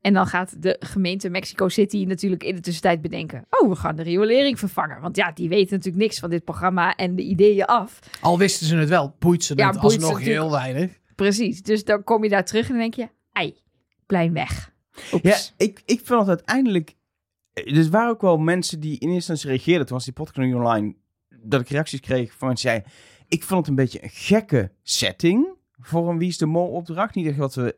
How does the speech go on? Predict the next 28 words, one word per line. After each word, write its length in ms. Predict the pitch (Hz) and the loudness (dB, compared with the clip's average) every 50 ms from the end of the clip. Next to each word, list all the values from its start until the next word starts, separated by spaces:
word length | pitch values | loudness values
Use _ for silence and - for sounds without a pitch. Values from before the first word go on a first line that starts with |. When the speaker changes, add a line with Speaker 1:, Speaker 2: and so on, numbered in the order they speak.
| _ _ | _ _
Speaker 3:
in 80 | - 131 131 | -4 0 2
Nederland 240 | 135 123 113 107 - | 2 2 2 0 -2
gewend 220 | - 101 110 127 | -2 -2 -2 -2
zijn 180 | - 165 170 180 | -4 -4 -4 -4
in 60 | 170 | -2
Wie 80 | 170 180 | 0 2
Speaker 2:
In 40 | 185 | 4
Speaker 3:
is 60 | 185 | 4
Speaker 2:
een 60 | 175 | 4
Speaker 3:
de 40 | 165 | 4
Speaker 2:
soort 160 | 170 202 185 | 4 4 4
Speaker 3:
Mol. 100 | 185 196 | 4 4
Speaker 2:
achteraf 420 | 202 254 240 - - 190 202 196 - | 2 2 0 -2 0 0 0 0 0
hokje 300 | 175 190 185 - 196 175 | -2 -4 -4 -2 -2 0
bij 140 | 185 185 185 | 0 0 0
een 60 | 175 | 0
restaurant. 520 | 180 180 170 - 202 185 185 143 127 123 - | -2 -4 -6 -4 -2 0 0 -2 -2 0 0
Speaker 3:
Ja. 340 | 214 254 220 143 - - - | 2 2 2 2 0 -2 0
Speaker 2:
Ja, 120 | - 190 160 | 2 2 2
dat 100 | 160 147 | 2 2
is 60 | 135 | 0
meestal 320 | 175 175 156 - 165 156 160 | 0 0 0 0 0 0 2
niet 220 | 170 185 180 180 | 0 0 0 -2
inderdaad 280 | 175 175 175 226 262 240 | -2 2 4 6 6 6
Speaker 3:
Nee. 100 | 175 - | 4 2
Speaker 2:
wat 160 | 180 170 - | 0 0 -2
ze, 80 | - | -6
dan, 60 | 160 | -12